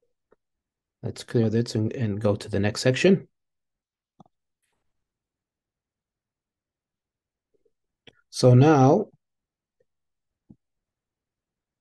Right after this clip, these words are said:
الجمع بين الحروف. الجمع بين الحروف. So we're going to combine between the letters that we have so far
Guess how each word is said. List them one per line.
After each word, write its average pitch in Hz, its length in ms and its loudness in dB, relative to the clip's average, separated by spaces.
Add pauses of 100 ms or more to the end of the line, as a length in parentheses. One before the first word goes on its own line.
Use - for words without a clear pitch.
(200)
الجمع 123 920 2 (1080)
بين 135 380 0
الحروف. 120 840 -4 (680)
الجمع 123 760 -6 (540)
بين 147 420 2
الحروف. 123 800 -4 (260)
So 123 160 -2
we're 117 200 0
going 113 240 -2
to 110 160 -8
combine 143 640 -2
between 127 500 0
the 117 80 -2
letters 113 360 -4
that 92 140 -8
we 104 180 -6
have 104 220 -6
so 107 160 -6
far 143 380 0